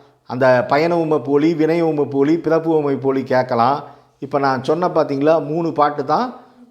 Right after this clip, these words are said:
உள்ளுதைக்கு வந்து தலை சிறந்த எடுத்துக்காட்டு பாட்டு. அதனால இதை நல்லா ஞாபகம் வச்சுக்கோங்க. அடுத்த வகுப்புல நாம இறைச்சி அப்படிங்கிற கான்செப்டை பார்க்கலாம். புரியுதுங்களா? நன்றி, வணக்கம்.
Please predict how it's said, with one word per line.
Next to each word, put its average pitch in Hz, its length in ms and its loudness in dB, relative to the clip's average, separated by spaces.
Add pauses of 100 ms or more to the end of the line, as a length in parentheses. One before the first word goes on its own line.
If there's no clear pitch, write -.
உள்ளுதைக்கு 185 520 0
வந்து 226 520 -4 (380)
தலை 160 240 0
சிறந்த 170 320 -2
எடுத்துக்காட்டு 143 640 0
பாட்டு. 98 460 -8 (480)
அதனால 131 340 0
இதை 147 120 2
நல்லா 143 200 0
ஞாபகம் 127 420 0
வச்சுக்கோங்க. 123 520 -8 (380)
அடுத்த 214 320 0
வகுப்புல 139 680 0 (400)
நாம 135 260 -4
இறைச்சி 165 460 0
அப்படிங்கிற 131 500 -2 (560)
கான்செப்டை 135 640 0 (520)
பார்க்கலாம். 123 500 -2 (640)
புரியுதுங்களா? 143 580 2 (280)
நன்றி, 143 300 -4
வணக்கம். 143 560 -2